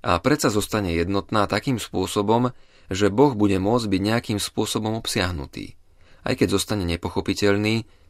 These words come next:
a samotné stvorenie bude pretransformované skrze úžasný zázrak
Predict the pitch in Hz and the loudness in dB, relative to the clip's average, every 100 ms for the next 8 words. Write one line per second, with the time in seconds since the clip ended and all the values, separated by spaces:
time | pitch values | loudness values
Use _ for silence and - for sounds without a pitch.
0 | - 98 92 117 131 120 98 - 101 113 | -8 -4 0 0 0 0 -2 0 0 0
1 | 104 85 85 69 101 - 107 104 110 107 | -2 -2 -2 0 -4 -2 -2 -2 -2 0
2 | 104 107 104 104 107 - - - - 95 | 2 2 2 0 -2 -14 -20 -16 -6 -2
3 | 95 120 120 127 - 85 90 95 95 92 | -2 0 0 -2 -4 -2 -2 0 0 -2
4 | - | -4